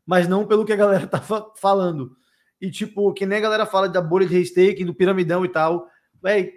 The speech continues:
as pessoas em cripto têm uma mania, o Crypto Twitter tem uma mania de, tipo, falar das paradas, de criticar as coisas, tipo,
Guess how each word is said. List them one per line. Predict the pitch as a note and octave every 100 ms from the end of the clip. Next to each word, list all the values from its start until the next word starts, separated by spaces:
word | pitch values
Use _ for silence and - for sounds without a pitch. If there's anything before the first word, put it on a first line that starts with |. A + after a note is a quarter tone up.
| -
as | -
pessoas | G3 G#3 A3+
em | A#3
cripto | - F#3 F3
têm | F3
uma | G#3
mania, | A#3 G3+ E3 F3+
o | F3+
Crypto | F3 F#3
Twitter | E3+ E3+
tem | G3
uma | A3 G#3+
mania | F3 F3+
de, | F3+ D#3
tipo, | D3+ - F3+ F3+ D3 - _ _ _ _
falar | - G3+ G3+ F3 G3
das | G3
paradas, | - E3+ D#3
de | -
criticar | F#3 - F3 F3
as | F3+ -
coisas, | - E3 D#3 E3 - -
tipo, | - F3 F3+ E3+ C#3+